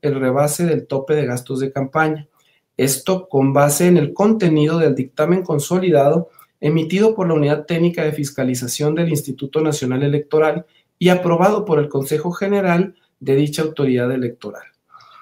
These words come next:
Lo anterior porque para que se actualice la nulidad de una elección por la causal de referencia, deben configurarse los elementos siguientes. Primero,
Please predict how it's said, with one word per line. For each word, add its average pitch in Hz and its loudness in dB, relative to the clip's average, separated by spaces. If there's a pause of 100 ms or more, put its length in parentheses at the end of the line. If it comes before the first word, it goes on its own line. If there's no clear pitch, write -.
(220)
Lo 175 2
anterior 202 4
porque 175 -4
para 151 0
que 147 -4
se 147 -4
actualice 175 -2
la 202 0
nulidad 147 0
de 131 -8
una 139 0
elección 156 -2 (320)
por 139 -2
la 139 0
causal 135 -2
de 147 2
referencia, 170 -2 (280)
deben 196 2
configurarse 147 -2
los 151 -4
elementos 117 -4
siguientes. 175 0
Primero, 151 2